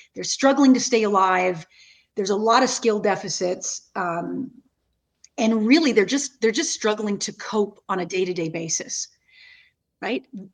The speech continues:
And that's who I see. And a lot of people that I see, like you, have a trauma history,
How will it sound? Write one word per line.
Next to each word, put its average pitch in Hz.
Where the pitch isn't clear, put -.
And 247
that's 330
who 311
I 226
see. 220
And 208
a 240
lot 254
of 302
people 220
that 202
I 208
see, 233
like 196
you, 202
have 190
a 233
trauma 202
history, 208